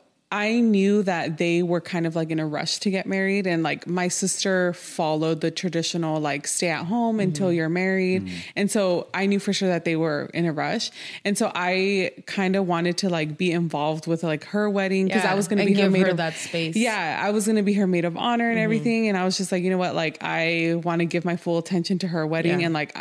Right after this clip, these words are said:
Speaker 1: we're, like, not in a rush either. And we also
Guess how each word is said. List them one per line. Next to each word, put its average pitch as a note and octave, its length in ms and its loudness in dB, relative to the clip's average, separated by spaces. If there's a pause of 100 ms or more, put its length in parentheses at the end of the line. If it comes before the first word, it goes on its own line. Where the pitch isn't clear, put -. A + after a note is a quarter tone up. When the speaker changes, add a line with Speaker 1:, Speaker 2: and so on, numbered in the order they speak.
(140)
Speaker 1:
we're, F3+ 260 2
like, D#3+ 180 0
not E3 260 0
in E3+ 100 0
a D#3+ 40 2
rush D3 300 -2
either. F#3+ 340 0 (340)
And G3 280 0
we A3 100 4
also G3 720 0